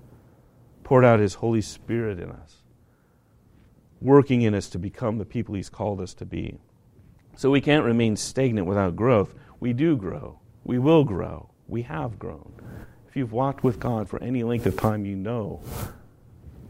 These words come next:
that you're not the person that you used to be. We may reject His word for a time. We may try to run away from it for a time. But that compelling word always works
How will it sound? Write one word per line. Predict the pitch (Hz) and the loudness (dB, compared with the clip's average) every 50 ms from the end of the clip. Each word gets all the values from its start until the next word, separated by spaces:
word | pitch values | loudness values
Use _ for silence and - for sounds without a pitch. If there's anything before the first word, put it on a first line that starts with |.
| - - - | -14 -8 -6
that | 85 | -4
you're | 95 101 101 | -2 -2 -2
not | 107 104 95 | -2 -2 -2
the | - | -4
person | 90 - - 107 98 - - 80 | -6 -6 -6 -8 -8 -6 -8 -8
that | 98 - | -8 -8
you | - 104 | -6 -6
used | 101 95 104 104 101 - - | -6 -4 -6 -6 -8 -10 -12
to | - | -12
be. | 95 92 92 92 - - 101 - - _ _ _ _ _ _ _ _ _ _ _ _ _ _ _ _ _ _ - _ _ _ _ _ _ _ _ _ _ _ _ _ - | -10 -10 -10 -10 -10 -12 -16 -20 -20 _ _ _ _ _ _ _ _ _ _ _ _ _ _ _ _ _ _ -20 _ _ _ _ _ _ _ _ _ _ _ _ _ -6
We | - 127 127 | -2 2 4
may | 131 135 139 | 6 8 8
reject | 131 131 127 117 101 131 135 131 - | 8 8 6 4 6 4 4 4 2
His | 135 131 117 | -2 -4 -2
word | 120 131 127 127 120 | 0 0 0 0 -2
for | - - 107 | -4 -6 -8
a | 98 | -8
time. | - - 127 127 123 127 123 120 120 117 107 - - - - - - _ _ _ _ - | -8 -6 -4 -2 -2 0 0 0 0 -2 -4 -8 -12 -20 -20 -20 -20 _ _ _ _ -10
We | 107 113 | -6 -4
may | 110 107 101 | -4 -4 -4
try | - 120 113 98 | -4 -4 -4 -4
to | 98 | -4
run | 92 90 85 85 92 110 123 123 120 | -4 -4 -6 -6 -2 2 2 4 4
away | 110 110 120 123 | 6 6 6 4
from | 120 - 123 113 | 4 2 -2 -4
it | 107 - - | -4 -4 -2
for | - 107 98 | -2 -2 -2
a | |
time. | 92 - 101 101 104 104 101 101 95 - _ _ - - - - - _ _ - | -2 -4 -6 -4 -4 -4 -4 -6 -8 -10 _ _ -20 -20 -20 -20 -20 _ _ -14
But | 101 98 | -12 -8
that | 104 107 98 - | -6 -6 -8 -6
compelling | 117 107 - - - - - 151 160 156 151 143 127 113 | -8 -12 -12 -12 -12 -8 -4 -2 0 2 2 2 2 2
word | 113 120 117 107 95 87 | 2 4 4 4 4 2
always | 87 95 107 120 123 123 123 120 113 90 | 0 0 2 2 4 4 4 2 0 0
works | 95 95 104 104 101 98 - - - - - - | -2 -2 0 0 0 0 -2 -10 -18 -18 -20 -20